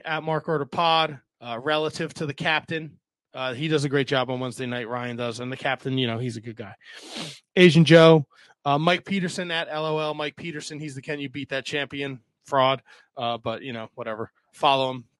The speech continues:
Check him out. He at least cuts a fucking promo. Uh, Kevin Rogue, he's, uh, the fourth Shining Wizards, newest member of the Wizards, at Year of Pod, at J J Rogue Means, at T O T S Pod.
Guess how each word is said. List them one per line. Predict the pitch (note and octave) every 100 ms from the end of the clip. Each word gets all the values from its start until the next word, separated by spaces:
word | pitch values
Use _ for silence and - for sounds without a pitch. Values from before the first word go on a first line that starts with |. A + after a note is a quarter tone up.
| -
Check | - B2+
him | B2
out. | A#2+ A#2+ -
He | - D3
at | B2+
least | C#3 -
cuts | C3 -
a | A#2+
fucking | B2+ - G#2+
promo. | A#2+ A2 A2+ - - - - -
Uh, | C#3 C3
Kevin | - F#3 F3+
Rogue, | E3 E3+ F#3 E3+ _ _
he's, | - D#3 C3+
uh, | C3+ C3+ C3 B2 A2 _
the | C#3
fourth | C#3 D3+ D3+ -
Shining | D3+ C#3 C#3+
Wizards, | C#3+ D3 D3+ C#3+
newest | D#3 C#3+ D3+
member | C#3+ C#3+
of | C3+
the | C#3
Wizards, | C#3 C#3 F3+ - - - -
at | D#3+ E3
Year | E3+ E3
of | D#3 -
Pod, | D3+ D#3+ E3
at | D#3 C#3
J | D#3+
J | C#3+ D#3
Rogue | D3+ D3 C#3
Means, | D3 E3 D#3 -
at | D#3+ D#3 -
T | F3 E3+
O | D3+ D#3
T | - D#3
S | D3
Pod. | - D#3 D#3 E3